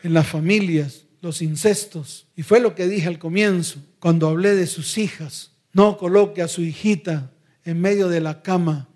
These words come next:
con su segundo marido, por favor, no lo haga. Así sea el hombre más lindo del mundo, así sea el hombre eunuco, no lo haga. Así tenga la mente santificada, así predique la palabra, así sea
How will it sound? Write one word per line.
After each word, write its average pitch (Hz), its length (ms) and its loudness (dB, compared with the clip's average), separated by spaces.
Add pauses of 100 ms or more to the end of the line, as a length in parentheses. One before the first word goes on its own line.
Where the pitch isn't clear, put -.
con 170 180 2
su 165 140 -4
segundo 170 460 -6
marido, 156 400 -2
por 151 180 -12
favor, 160 540 -4 (200)
no 170 120 -8
lo 165 100 -2
haga. 135 300 -8 (260)
Así 190 240 -8
sea 208 180 -6
el 196 80 -4
hombre 190 440 -6 (100)
más 185 340 -8
lindo 185 380 -4
del 151 160 -4
mundo, 151 360 0 (260)
así 185 240 -6
sea 214 180 -6
el 214 100 -6
hombre 196 640 0
eunuco, 170 720 0 (240)
no 185 140 4
lo 180 140 2
haga. 147 300 -4 (280)
Así 202 220 -2
tenga 247 260 -4
la 208 100 0
mente 226 260 -6
santificada, 165 960 -2 (200)
así 180 380 -4
predique 214 440 -2
la 175 140 0
palabra, 180 580 0
así 220 300 -6
sea 233 500 4